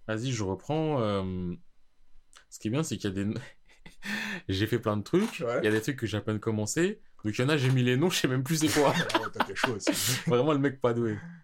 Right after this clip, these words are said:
Speaker 1: Non, sinon, le deuxième où j'en ai fait le plus,
Speaker 2: Ouais.
Speaker 1: c'est The, euh, Elusive Samurai.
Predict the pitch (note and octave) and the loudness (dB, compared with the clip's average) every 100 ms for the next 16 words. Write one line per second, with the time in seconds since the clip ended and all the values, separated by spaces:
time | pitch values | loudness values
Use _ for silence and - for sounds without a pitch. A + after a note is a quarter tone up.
0 | - - - B2+ C#3+ D3 D#3 D#3+ B2+ A#2+ | -20 -20 -8 0 2 2 2 4 4 4
1 | D3+ D3 E3 E3 D3+ B2 A2 A#2 A2+ B2 | 4 4 4 4 4 2 2 2 0 0
2 | A#2 A2 - F3 G3 - - - B2 - | 0 0 0 0 0 -2 -6 -4 -2 -2
3 | - - A2+ A2 G#2+ A2+ A2 G#2+ - D3+ | -6 -4 0 2 2 4 6 4 4 2
4 | F#3 E3+ - C#3+ G#2 A2+ E3+ | 2 0 0 0 0 -2 -4